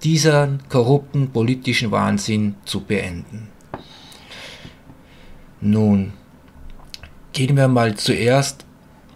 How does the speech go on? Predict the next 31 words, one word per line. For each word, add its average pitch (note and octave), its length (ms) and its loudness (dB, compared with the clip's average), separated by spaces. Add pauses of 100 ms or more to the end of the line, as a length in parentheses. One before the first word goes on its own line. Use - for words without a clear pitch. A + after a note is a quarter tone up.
(400)
auf B2 480 4
meinen A#2 340 2
Rumble-Kanal. A#2 1120 2 (1600)
Dort C3+ 500 4 (380)
ist - 180 -2
ja B2+ 60 4
das A#2+ 300 2
Video C#3 280 4
abgespeichert, A2 920 2
das G#2+ 200 0
ihr A#2 80 2
jetzt A2 360 0
gerade G#2 400 2
seht. F#2+ 560 -6 (680)
Natürlich C#3 500 4
zu C3+ 140 0
dieser D3+ 340 2
Zeit, C3 480 2
wo A#2 100 2
ich A#2 140 0
jetzt A2 320 0
dieses B2 340 -2
Video C3 380 4
aufnehme A2+ 720 2
und G2+ 160 2
zuschneide, A2+ 880 0
existiert B2+ 680 -2
es G#2+ 200 -2
ja F#2+ 120 -2
noch F#2+ 240 -4
nicht B2 400 -2